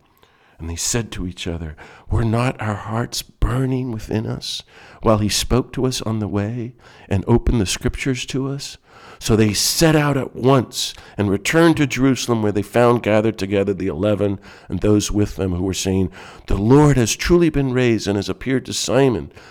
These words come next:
Then the two recounted what had taken place on the way and how he was made known to them in the breaking of the bread. And while they were still speaking about this, he stood in their midst and said to them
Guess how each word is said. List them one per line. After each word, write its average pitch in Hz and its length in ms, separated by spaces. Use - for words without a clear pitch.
Then 120 160
the 127 80
two 131 260
recounted 123 540
what 101 160
had 98 100
taken 104 300
place 107 340
on 101 100
the 95 100
way 110 400
and 87 140
how 104 160
he 101 100
was 92 200
made 101 200
known 113 380
to 95 80
them 85 240
in 85 160
the 78 80
breaking 107 400
of 90 120
the - 80
bread. 80 500
And 107 100
while 104 160
they 101 140
were 101 80
still 190 400
speaking - 500
about 107 320
this, 110 320
he - 160
stood 117 380
in 107 120
their 90 160
midst - 480
and 80 180
said 82 240
to 80 80
them 76 340